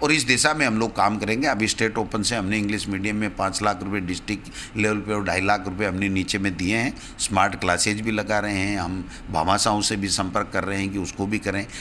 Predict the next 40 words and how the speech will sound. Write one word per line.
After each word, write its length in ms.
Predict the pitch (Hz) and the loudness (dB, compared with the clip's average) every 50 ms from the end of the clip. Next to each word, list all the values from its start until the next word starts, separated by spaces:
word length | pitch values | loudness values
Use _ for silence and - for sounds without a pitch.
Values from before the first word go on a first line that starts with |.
| - - - | -10 -4 0
आईसीटी 440 | - 98 98 87 104 95 82 98 87 | 0 2 2 2 0 0 0 0 0
लैब्स 340 | 90 85 87 87 - - | 2 2 0 0 -2 -2
भी 80 | 110 107 | -2 -2
लगाएंगे, 480 | 104 104 95 101 98 98 101 101 101 95 | -2 -2 -2 -2 -2 0 0 0 0 -2
इंफ्रास्ट्रक्चर 680 | 87 80 - 98 98 95 - 107 101 - - 107 - | -2 -2 0 0 0 0 0 -2 -2 -2 -2 -4 -2
का 160 | - 104 104 | -2 -2 -2
पैसा 340 | 95 - 104 92 92 107 101 | -2 -2 -2 -2 0 -2 0
भी 140 | 98 104 98 | 0 -2 -2
हम 140 | 90 95 | 0 0
लोग 200 | 101 98 95 95 - - - - - 101 | 0 0 -2 -4 -6 -10 -14 -8 0 2
नाबार्ड 340 | 95 98 98 101 101 101 | 2 4 6 4 4 4
में 120 | 101 104 98 | 2 0 0
चार 220 | - 101 95 98 87 | 0 2 2 2 2
सौ 140 | - 104 | 0 -2
रुपये 200 | 95 92 90 104 | -4 -2 -2 -2
लोन 280 | 98 92 95 98 98 92 | 0 0 0 0 0 -2
ले 120 | 90 92 | -2 -2
रहे 100 | 92 101 | -2 -4
हैं 100 | 101 95 | -4 -4
तो 80 | 95 95 | -4 -4
उसको 280 | 90 85 - - 107 101 | -4 -4 -2 -2 -2 -2
भी 100 | 107 107 | 0 0
आगे 220 | 98 98 101 104 | 0 0 0 -2
बढ़ाएंगे 460 | 98 98 92 92 98 98 101 104 120 - - - - - - - | -2 -2 -2 -2 -2 -2 -2 -4 -4 -6 -8 -10 -10 -8 -4 0
और 240 | 143 135 131 139 - 127 | 2 2 2 0 0 -2
इसको 260 | 110 - - 139 131 | -2 0 2 2 2
एक 140 | 123 - - | 2 2 2
कैडर 380 | 120 123 127 131 156 175 160 | 4 4 6 6 6 6 6
बेस 240 | 139 135 127 110 - | 6 4 2 2 0
बना 220 | 98 98 95 92 90 | -2 0 0 0 0
करके 400 | - - 98 87 - 123 131 120 | 0 0 -2 -2 -2 0 0 0
इस 160 | 104 - - | 0 0 0
तरीके 300 | - 110 123 127 156 151 | 0 0 2 2 2 2
से 120 | 127 117 123 | 2 0 0
करेंगे 400 | - 107 90 90 90 92 117 120 | 0 0 -2 -2 -2 -2 -2 -2
कि 160 | - - - - - - | -2 -4 -4 -4 -2 0
आने 220 | 101 123 147 175 170 | 2 4 4 4 4
वाले 260 | 147 127 110 110 104 | 4 2 2 0 -2
समय 260 | 87 90 82 85 95 | -2 -4 -4 -4 -2
में 200 | 104 113 127 | -2 -2 -2